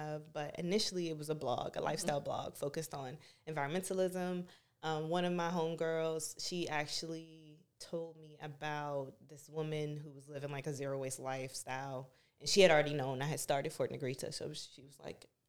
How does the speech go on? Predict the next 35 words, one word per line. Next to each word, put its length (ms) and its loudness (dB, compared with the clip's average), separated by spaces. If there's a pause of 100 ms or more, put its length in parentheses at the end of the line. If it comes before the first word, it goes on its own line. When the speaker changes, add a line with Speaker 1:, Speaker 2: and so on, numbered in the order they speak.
Speaker 1:
"I 40 -14
think 220 -10
you 60 -8
might 140 -4
like 220 -4
this." 280 -12 (540)
So 520 10 (320)
it 340 6
kind 200 6
of 140 6
initially 380 6
started 320 6
with 220 0
learning 400 2
about 280 4
this, 320 -2 (140)
you 80 -10
know, 140 -2
woman 420 0
in 280 -4 (480)
maybe 360 -18 (400)
Connecticut 480 -4
or 40 -2
something, 380 -8 (100)
and 100 -12
she 160 -2
was 180 -10
living 260 -18
a 60 -18
zero 260 -4
waste 180 0
lifestyle, 480 -6
and 120 -6
I 80 -6
was 300 -6